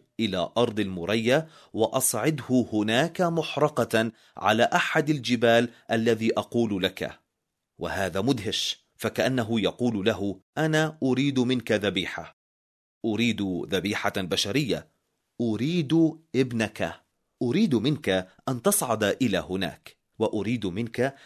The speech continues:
أن تذبحه وتقدمه ذبيحة لي". ولكن هذا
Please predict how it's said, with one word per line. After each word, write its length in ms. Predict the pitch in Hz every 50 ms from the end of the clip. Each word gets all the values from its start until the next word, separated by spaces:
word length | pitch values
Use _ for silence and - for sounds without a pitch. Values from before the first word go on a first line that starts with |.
| - - _ - -
أن 160 | 127 123 120
تذبحه 840 | - 131 123 101 101 101 101 151 170 - - 139 123 131 160 180 180 - _ _ -
وتقدمه 1040 | - 107 123 - 139 135 - - 143 123 110 110 160 190 180 135 95 85 92 90 92 82
ذبيحة 600 | 95 101 92 98 131 175 196 - - - 180 - -
لي". 400 | 175 156 143 120 104 87 - - _ _ _ _ _ _ _ _ _ _ _ _ -
ولكن 440 | - 113 123 117 - - 185 156 98
هذا 640 | 82 85 110 110 95 78 87 85 85 85 - -